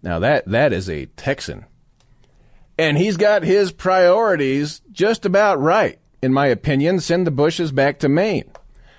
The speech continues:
I say that as a lifelong Republican who is just completely sick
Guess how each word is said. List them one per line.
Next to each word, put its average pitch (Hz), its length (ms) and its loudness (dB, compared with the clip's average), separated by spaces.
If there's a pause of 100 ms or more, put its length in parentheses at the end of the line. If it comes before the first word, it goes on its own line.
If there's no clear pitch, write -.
I 233 220 0
say 156 240 0
that 151 180 2
as 165 120 0
a 151 60 2
lifelong 170 480 0
Republican 160 800 -2
who 160 200 2
is 151 380 -2 (120)
just - 360 -6
completely 170 760 -4
sick 214 500 -2